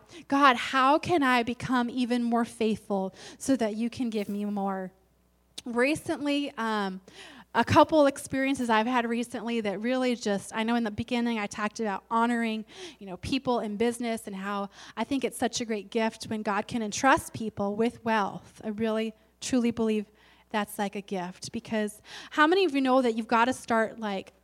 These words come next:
small? Like, if you can't give somebody a hundred dollars, like, a friend a hundred dollars when you know, like, they're really low on groceries, then you're not gonna be able to give them a thousand one day.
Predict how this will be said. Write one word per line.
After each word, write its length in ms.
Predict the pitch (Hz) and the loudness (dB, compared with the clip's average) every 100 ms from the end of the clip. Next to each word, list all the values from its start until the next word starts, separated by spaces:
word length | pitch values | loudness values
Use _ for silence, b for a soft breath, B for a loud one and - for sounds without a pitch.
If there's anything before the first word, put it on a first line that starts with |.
| - | -20
small? 640 | - 240 208 190 175 - _ _ B B 269 | -4 0 2 2 -2 -10 _ _ B B -6
Like, 220 | 247 254 - 247 | -2 -2 -4 -2
if 180 | 262 | 0
you 140 | 277 294 | 2 2
can't 340 | - 294 269 | 2 2 2
give 260 | 285 262 247 | 2 0 0
somebody 420 | - 262 254 240 | -4 0 2 2
a 60 | 208 | 0
hundred 360 | - 226 240 269 | -2 -2 2 2
dollars, 420 | 247 254 254 254 | 4 4 0 0
like, 180 | 214 220 | -4 -4
a 40 | |
friend 260 | - 226 202 | -4 -4 -4
a 40 | |
hundred 320 | - 220 247 | -2 0 2
dollars 400 | 254 247 247 247 | 4 4 2 0
when 120 | 226 | -2
you 100 | 220 | -2
know, 160 | 220 208 | 0 0
like, 220 | 202 190 | 0 -2
they're 160 | 214 214 | -2 0
really 220 | 226 226 | 2 2
low 160 | 220 208 | 2 0
on 200 | 208 208 | 0 0
groceries, 760 | 208 220 - 254 269 285 - B B B 302 | 0 0 0 -2 0 -2 -4 B B B -6
then 140 | 254 247 | 0 2
you're 120 | 254 | 4
not 200 | 233 269 | 4 4
gonna 200 | 311 294 | 4 2
be 120 | 247 | 4
able 160 | 240 233 | 2 2
to 120 | 233 | 0
give 200 | 226 220 | 2 2
them 160 | 214 202 | 0 -2
a 60 | |
thousand 580 | 190 202 196 202 202 202 | -4 0 2 0 -2 -6
one 200 | 202 196 | -6 -8
day. 340 | 196 - 202 | -10 -12 -14